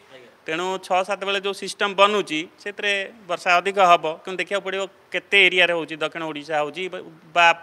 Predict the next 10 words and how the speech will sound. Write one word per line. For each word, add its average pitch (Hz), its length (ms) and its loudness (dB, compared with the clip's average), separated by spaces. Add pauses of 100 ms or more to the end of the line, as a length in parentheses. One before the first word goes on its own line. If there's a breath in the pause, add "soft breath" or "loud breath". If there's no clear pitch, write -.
(180)
ପୁରୁଣା 170 300 -6
ସିଷ୍ଟମରେ 165 420 -6
ଆପଣ 165 180 -4
ଦେଖିଥିବେ, 156 420 -4 (380 soft breath)
ଜ୍ୟାଦା 151 280 2
ବର୍ଷା 170 240 -4
ତେଲେଙ୍ଗାନା 180 500 2 (160)
ଏଇସବୁ 175 320 -8
ଜାଗାକୁ 120 400 -2
ପଳଉଛି। 98 340 -10